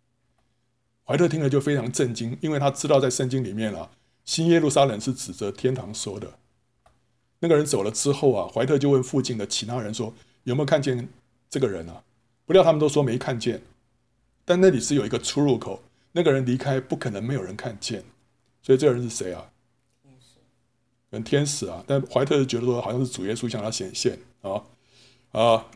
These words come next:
Speaker 1: 但是对怀特来说是一个极大的鼓励啊，因为在他最需要的时候啊，神借此让他知道神仍然在祝福他的工作。所以呢，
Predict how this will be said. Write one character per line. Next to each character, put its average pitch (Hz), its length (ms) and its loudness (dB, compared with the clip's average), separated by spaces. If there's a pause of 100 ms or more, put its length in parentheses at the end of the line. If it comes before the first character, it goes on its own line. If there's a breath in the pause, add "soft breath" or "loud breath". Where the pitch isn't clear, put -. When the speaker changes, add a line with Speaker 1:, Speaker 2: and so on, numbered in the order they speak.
(480)
Speaker 1:
但 156 120 0
是 175 140 6
对 170 160 8
怀 151 200 6
特 156 140 4
来 123 120 4
说 131 160 4
是 131 120 0
一 123 40 -2
个 127 100 2
极 123 300 -4
大 139 140 4
的 113 80 -4
鼓 92 200 -10
励 107 160 -6
啊， 90 100 -8
因 139 100 -2
为 143 100 4
在 139 180 0 (160)
他 131 220 -2
最 139 260 2
需 - 280 -4
要 151 120 4
的 104 80 -2
时 - 160 -6
候 101 160 -6
啊， - 120 -10 (340 soft breath)
神 131 260 -2
借 143 200 4
此 98 260 -4
让 113 100 -4
他 107 140 -2
知 110 180 -10
道 98 300 -4 (260)
神 123 320 -4 (120)
仍 127 200 -2
然 113 180 -2
在 117 200 -6
祝 120 240 -2
福 - 160 -8
他 101 140 -8
的 110 80 -16
工 104 260 -8
作。 104 240 -8 (880)
所 165 180 4
以 156 40 4
呢， 139 260 4